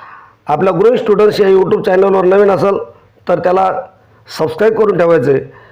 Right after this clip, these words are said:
आणि उद्याच्या व्हिडिओचं नोटिफिकेशन पाहण्यासाठी बेल आयकॉनला ऑनवर सिलेक्ट करून ठेवायचे. तर जास्त वेळ न घेता आपण बघूया कालची एक आणि दोन, दोन शिफ्टच्या प्रश्नपत्रिका. बघा, पहिला प्रश्न काय आहे,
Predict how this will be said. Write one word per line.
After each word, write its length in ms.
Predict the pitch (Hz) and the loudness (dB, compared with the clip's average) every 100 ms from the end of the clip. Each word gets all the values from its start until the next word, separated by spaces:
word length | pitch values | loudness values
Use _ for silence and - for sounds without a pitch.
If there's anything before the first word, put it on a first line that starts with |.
| - - - | -20 -20 -10
आणि 200 | 139 170 | -2 0
उद्याच्या 340 | 175 196 220 | 2 2 2
व्हिडिओचं 340 | 208 196 202 196 | 2 2 2 0
नोटिफिकेशन 480 | 180 170 160 190 185 | 0 0 0 -2 0
पाहण्यासाठी 520 | 190 190 151 135 135 - - - | 0 2 0 0 -4 -6 -20 -8
बेल 220 | 123 180 190 | -2 2 2
आयकॉनला 380 | 180 185 190 185 | 0 2 2 2
ऑनवर 340 | 175 185 226 - - - - - | 2 0 0 -4 -16 -20 -20 -6
सिलेक्ट 260 | 190 202 165 | 0 0 0
करून 180 | 180 170 | 0 0
ठेवायचे. 360 | 139 127 110 110 - - _ - | 2 0 0 -6 -10 -20 _ -4
तर 80 | |
जास्त 280 | 143 156 156 | 0 0 0
वेळ 200 | 196 226 | 2 4
न 80 | 226 | 4
घेता 260 | 202 175 - - - - | 2 0 -4 -8 -16 -8
आपण 300 | 143 180 180 | -4 -2 0
बघूया 380 | 185 196 202 202 - - - - - - | 2 2 2 0 -6 -18 -20 -20 -20 -6
कालची 480 | 170 175 175 208 214 - 151 196 | -2 -2 0 0 0 -2 0 0
एक 160 | 208 | 2
आणि 200 | 190 185 | 0 0
दोन, 340 | 185 190 143 - - _ - - - | 2 2 0 -2 -10 _ -20 -20 -8
दोन 260 | 123 185 208 | 0 2 2
शिफ्टच्या 340 | - 202 202 | 0 -2 -2
प्रश्नपत्रिका. 760 | 175 185 185 160 165 143 117 104 - - - - - - - | -4 -4 -2 -2 0 0 -2 -2 -8 -20 -20 -20 -20 -20 -10
बघा, 220 | - 196 233 | -4 -2 0
पहिला 300 | 226 208 214 | 0 0 0
प्रश्न 360 | 220 - 214 | -2 -2 -2
काय 180 | 208 196 | 0 0
आहे, 200 | 196 | 0